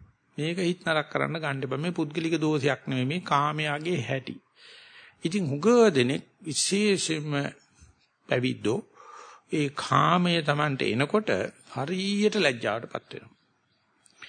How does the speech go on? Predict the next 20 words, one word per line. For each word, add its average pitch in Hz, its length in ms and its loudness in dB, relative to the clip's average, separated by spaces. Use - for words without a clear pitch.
ඒකෙමුත් 175 540 2
මේ 180 180 0
අරණ්‍ය 165 420 2
වාසී 190 360 2
සංඝයා 185 560 0
සුවිශේෂයි. - 840 0
භාවනා 131 440 2
කරන 117 280 -4
අය 87 180 -4
මෑණිවරුත් 170 600 0
එහෙමයි. 92 260 -2
ඒක 208 180 4
පුද්ගලිකව 196 500 6
ගන්නවා. 98 420 0
මේක 123 240 -4
මේ 247 220 2
මානවයාගේ 196 640 0
මනසට 202 460 0
වැච්ච 220 260 0
වෙච්ච 240 220 -2